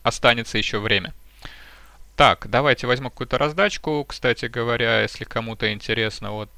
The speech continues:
результаты на пати. Вроде как не в минус.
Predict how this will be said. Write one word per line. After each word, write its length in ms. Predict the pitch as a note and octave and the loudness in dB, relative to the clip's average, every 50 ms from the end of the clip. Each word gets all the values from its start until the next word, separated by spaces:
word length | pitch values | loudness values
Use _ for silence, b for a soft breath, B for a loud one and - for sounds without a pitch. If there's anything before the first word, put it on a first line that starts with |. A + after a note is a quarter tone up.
| - - - | -20 -12 -6
результаты 840 | G#2+ G#2+ G#2+ G#2+ G#2 G#2 A2 A2 G#2+ - - A2 G#2 - - A2 G#2+ | -6 -4 -4 -4 -4 -4 -6 -6 -4 0 2 2 2 2 0 -4 -4
на 160 | G#2 G2+ G2+ | -2 -4 -4
пати. 500 | - - - D#3+ F3 E3+ - E3 D3 C3+ - - - - - - - - - - | -2 0 2 2 2 2 0 -2 -4 -4 -6 -12 -20 -20 -20 -20 -20 -20 -20 -20
Вроде 400 | - - A2+ A2 A2 G#2+ G#2 G#2 | -18 -14 -10 -8 -8 -8 -8 -8
как 220 | - - G#2 G#2 - | -6 -6 -6 -6 -6
не 100 | G#2+ G#2 | -6 -8
в 60 | A2 | -6
минус. 420 | B2 C#3+ D#3 E3 D3+ C#3 - - | -6 -8 -8 -6 -6 -8 -8 -10